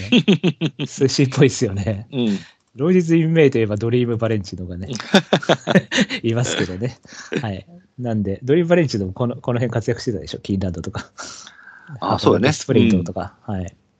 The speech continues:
Speaker 2: で、枠もちょうどいいとこ、あの、外すぎるとちょっと嫌かなと思ったんですけど、
Speaker 1: うん。
Speaker 2: ちょうど十二ぐらいでちょうどいいし。
Speaker 1: そうですね。
Speaker 2: はい。で、前回はなんかもう軽い質になっちゃって、内々で、
Speaker 1: うん。
Speaker 2: まあ、伸びあぐねちゃって、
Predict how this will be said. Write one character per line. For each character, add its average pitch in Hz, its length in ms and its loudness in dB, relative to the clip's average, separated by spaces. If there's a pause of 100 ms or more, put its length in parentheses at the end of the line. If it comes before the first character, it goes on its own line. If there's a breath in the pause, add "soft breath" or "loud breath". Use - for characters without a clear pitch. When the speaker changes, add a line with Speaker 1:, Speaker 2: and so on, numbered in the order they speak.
(600)
Speaker 2:
で、 170 80 2
枠 165 220 4
も 247 80 4
ち - 120 -2
ょ 165 100 6
う - 20 2
ど 180 80 6
い 175 60 6
い 147 40 0
と 110 100 0
こ、 101 200 -4
あ 113 120 -2
の、 110 160 -2
外 208 240 -2
す 381 120 4
ぎ 349 60 10
る 135 60 6
と 110 100 -8
ち - 60 0
ょ 123 40 0
っ - 20 -6
と 113 80 0
嫌 113 80 2
か 107 80 -4
な 104 140 0
と 101 80 -8
思 92 80 -8
っ 95 40 -10
た 95 100 -8
ん - 40 -6
で 78 40 -12
す - 80 -20
け 87 80 -12
ど、 - 240 -16
Speaker 1:
う 139 60 -8
ん。 - 20 2
Speaker 2:
ち 120 40 2
ょ 156 120 4
う 156 40 0
ど 147 200 2
十 131 180 2
二 131 120 0
ぐ 123 80 2
ら 104 80 0
い 85 60 -6
で - 100 -12
ち - 120 -12
ょ 113 60 -2
う 104 40 -2
ど 104 60 0
い 101 60 2
い 92 60 -2
し。 85 260 -10 (180)
Speaker 1:
そ - 160 -10
う - 20 -10
で - 60 -12
す - 100 -10
ね。 107 140 -6
Speaker 2:
は - 80 -16
い。 180 80 -18 (200)
で、 180 80 -4
前 269 200 2
回 151 180 8
は 117 60 4
な 120 100 4
ん - 40 -6
か 117 60 0
も 107 100 0
う - 20 -16
軽 139 200 2
い 143 60 2
質 - 180 -4
に 143 60 -2
な 143 60 0
っ 139 40 -2
ち - 80 -12
ゃ 98 40 -4
っ - 20 -6
て、 95 120 -4
内 110 280 0
々 - 0 - (120)
で、 113 260 -2 (400 loud breath)
Speaker 1:
う 135 40 -2
ん。 104 160 -2 (220)
Speaker 2:
ま 139 360 0
あ、 - 40 -20 (440)
伸 151 140 2
び 160 140 6
あ 165 60 8
ぐ 165 120 2
ね 127 100 2
ち 113 80 -4
ゃ 113 60 -2
っ - 20 -16
て、 165 420 -2